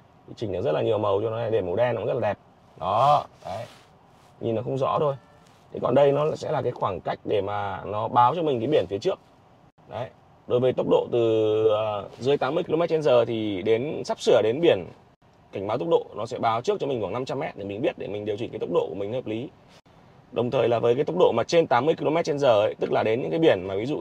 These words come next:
một trăm hay trăm hai mà mình đang chạy ở trăm hai, mình phải xuống tám mươi, sáu mươi trước khi vào cái, ờ, trạm soát vé chẳng hạn, thì nó cũng sẽ cảnh báo trước mình.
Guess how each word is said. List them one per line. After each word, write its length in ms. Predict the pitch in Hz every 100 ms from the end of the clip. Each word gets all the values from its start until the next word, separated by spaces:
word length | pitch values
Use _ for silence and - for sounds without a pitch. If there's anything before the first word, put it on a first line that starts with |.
| -
một 160 | 104 101
trăm 120 | 143 147
hay 100 | 151
trăm 140 | 143
hai 360 | 151 151 151 139 _ _ _ _ _
mà 140 | - 107
mình 140 | 117
đang 220 | 139 143
chạy 140 | 147 -
ở 120 | 98
trăm 160 | 127
hai, 400 | 156 151 143 - - -
mình 300 | - 107 98 -
phải 220 | 101 82 -
xuống 380 | - 120 131 -
tám 280 | 117 123
mươi, 200 | 165 156
sáu 160 | 147 113
mươi 280 | 151 160 139
trước 140 | 208
khi 160 | 185 165
vào 200 | 123 98
cái, 340 | 95 104 107
ờ, 480 | 143 143 139 131 135 - _ _ _
trạm 140 | -
soát 140 | 139 151
vé 180 | 139 190
chẳng 120 | 139
hạn, 160 | 117 -
thì 100 | -
nó 120 | 107
cũng 120 | 127 156
sẽ 80 |
cảnh 200 | - 107
báo 140 | 98 95
trước 180 | 202 -
mình. 200 | 131